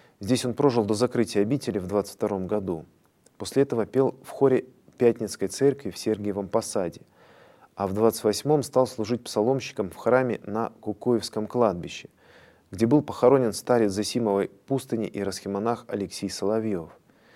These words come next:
Здесь послушник Сергий был и псаломщиком, и сторожем, и председателем церковного совета. В тридцать пятом году сотрудники Н К В Д арестовали бывших насельников Лавры, живших в квартирах Посада, и священников,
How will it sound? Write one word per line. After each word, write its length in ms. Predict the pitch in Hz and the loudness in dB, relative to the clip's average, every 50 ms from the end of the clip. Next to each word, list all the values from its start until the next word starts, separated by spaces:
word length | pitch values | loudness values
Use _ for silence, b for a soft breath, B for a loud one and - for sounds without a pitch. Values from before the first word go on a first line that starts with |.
| b b b b b b b | b b b b b b b
Здесь 220 | 95 92 117 117 | -4 -2 -2 -2
послушник 480 | - - 110 - - 110 - - 104 92 | 0 -2 -4 -2 -4 -4 -4 -4 -8 -8
Сергий 320 | - - 139 127 113 101 | -2 -2 0 0 0 -2
был 200 | 90 87 123 131 | -2 0 0 -2
и 40 | 127 | -2
псаломщиком, 680 | - - 123 110 101 98 95 95 - - - 98 95 95 | -2 0 0 0 0 0 -2 -4 -8 -10 -8 -8 -6 -6
и 20 | |
сторожем, 460 | 92 - - 131 131 123 110 98 98 | -6 -4 -2 -2 0 -2 -2 -4 -8
и 120 | - - - | -10 -12 -12
председателем 720 | - - 101 90 - - 101 110 117 110 - 98 98 95 B B B B B B _ | -10 -8 -8 -6 -6 -4 -2 -2 -2 -2 -6 -10 -10 -12 B B B B B B _
церковного 580 | - - 98 95 - 101 95 90 90 90 87 87 | -12 -12 -12 -10 -10 -10 -10 -8 -8 -10 -10 -8
совета. 600 | - - 104 104 101 92 85 - - - - - _ _ _ _ _ _ _ _ b b b b b b b b b b b b b b b b _ | -4 -2 -2 0 0 -2 -4 -6 -10 -16 -20 -20 _ _ _ _ _ _ _ _ b b b b b b b b b b b b b b b b _
В 80 | - | -10
тридцать 320 | - 104 117 131 - - - | -2 0 2 2 2 2 4
пятом 300 | 131 131 - 135 123 120 | 4 4 4 2 2 4
году 280 | 127 123 104 101 101 | 6 6 6 4 2
сотрудники 640 | 95 - - 92 - 110 120 120 113 117 92 - 107 | 0 0 0 0 0 0 0 0 0 -2 -4 -4 -4
Н 80 | 98 | -4
К 160 | 92 - 98 95 | -4 -4 -2 0
В 100 | 101 101 | 0 0
Д 200 | 98 113 127 127 | 2 0 0 0
арестовали 800 | - - 104 101 92 - - - 98 95 110 120 123 120 120 - | -2 -4 -4 -4 -6 -4 -4 -4 -2 0 2 2 2 2 0 -2
бывших 500 | - 95 98 104 95 - - 95 - - | -4 -4 -6 -6 -6 -6 -8 -8 -8 -8
насельников 640 | 98 92 - - 104 95 92 90 - - 85 - - | -8 -6 -4 -4 -4 -4 -4 -6 -8 -10 -8 -4 0
Лавры, 460 | 101 107 120 131 123 120 123 120 113 B B B B B B B B | 2 4 4 4 4 2 -2 -4 -6 B B B B B B B B
живших 460 | - 98 98 135 135 - - 131 117 - | -8 0 2 2 2 2 0 -2 -2 -2
в 80 | - | 0
квартирах 500 | - 110 107 104 - - 117 110 98 - | 2 2 2 4 2 4 4 4 4 4
Посада, 540 | - 113 107 - - - 107 101 92 95 90 - - | 2 0 0 2 2 2 2 2 0 -4 -8 -10 -10
и 60 | - | -8
священников, 760 | - - 107 101 90 - - 135 135 135 131 131 - 117 - | -6 -4 -4 -4 -4 -2 0 0 0 0 0 -2 -4 -4 -6